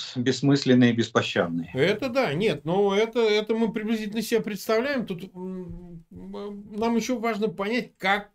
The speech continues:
Speaker 2: э, ведёт себя, как поведёт себя, а, значит, главный там их этот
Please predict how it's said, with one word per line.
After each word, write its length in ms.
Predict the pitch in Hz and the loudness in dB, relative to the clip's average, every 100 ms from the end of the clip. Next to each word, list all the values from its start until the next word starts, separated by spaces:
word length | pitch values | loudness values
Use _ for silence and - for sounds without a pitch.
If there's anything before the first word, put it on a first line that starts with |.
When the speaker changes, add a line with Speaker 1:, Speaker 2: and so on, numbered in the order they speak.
| - | -16
Speaker 2:
э, 40 | 175 160 147 147 147 - - | -14 -10 -8 -8 -10 -14 -2
ведёт 420 | 143 139 175 220 | 0 4 4 4
себя, 140 | 208 | 0
как 220 | - 165 156 | 0 -2 0
поведёт 460 | 147 147 185 - | 0 2 0 0
себя, 380 | 190 175 196 185 - - _ | -2 0 0 -2 -10 -20 _
а, 360 | 160 156 170 165 | -2 2 4 4
значит, 280 | 160 170 143 | 2 0 2
главный 460 | 180 214 160 127 | 4 4 2 -2
там 280 | 113 117 120 | -4 -6 -6
их 140 | 113 - | -8 -8
этот 240 | 107 110 | -8 -8